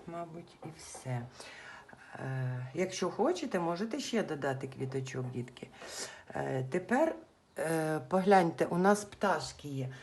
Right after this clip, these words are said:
Пташок теж вони дуже високо, і вони як галочка така. Тому ми візьмемо тоненького пензлика, коричневий колір фарби, і ось такі галочки зробимо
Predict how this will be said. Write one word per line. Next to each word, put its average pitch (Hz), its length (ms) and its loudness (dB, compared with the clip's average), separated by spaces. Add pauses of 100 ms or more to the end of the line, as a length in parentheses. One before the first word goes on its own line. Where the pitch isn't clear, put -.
(120)
Пташок 247 500 4
теж - 360 2
вони 175 180 -6
дуже 196 340 -2
високо, 190 680 2 (280)
і 220 140 4
вони 247 580 8
як 220 300 4
галочка 196 720 4
така. 139 440 -4 (260)
Тому 226 300 8
ми 214 200 4
візьмемо 190 600 0 (260)
тоненького 180 600 -4
пензлика, 185 880 -2 (1200)
коричневий 180 720 0
колір 165 500 -4 (120)
фарби, 202 540 -2 (540)
і 277 320 -4
ось 202 180 -4
такі 226 520 -4 (1000)
галочки 175 720 -6
зробимо 160 720 -6